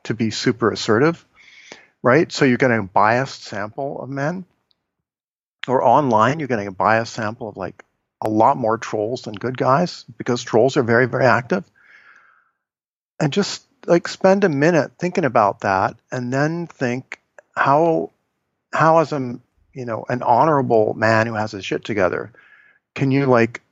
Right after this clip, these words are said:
break through all of that noise and, and chatter and fear and kind of, like, present yourself as,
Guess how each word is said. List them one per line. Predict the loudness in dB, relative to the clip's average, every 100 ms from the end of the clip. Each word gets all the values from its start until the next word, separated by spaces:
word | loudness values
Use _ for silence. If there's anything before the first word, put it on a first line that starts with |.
| _ _ _ _ _ _ _ _ _ _ _ _ 0
break | 2 2 0
through | -4 0 2
all | 2 2
of | 2
that | 2 0 0
noise | -6 -2 -2 -4 -6 -10
and, | -10 -8 -10 -14
and | -14 -10
chatter | -2 0 2 0 -4
and | -8
fear | -4 0 0 0 -2 -4 _ _ _ _ _ _
and | -8
kind | -4 -2
of, | 2
like, | 2 2 -2 -10
present | -4 0 0 0
yourself | -4 -4 0 2 2
as, | 0 0 -2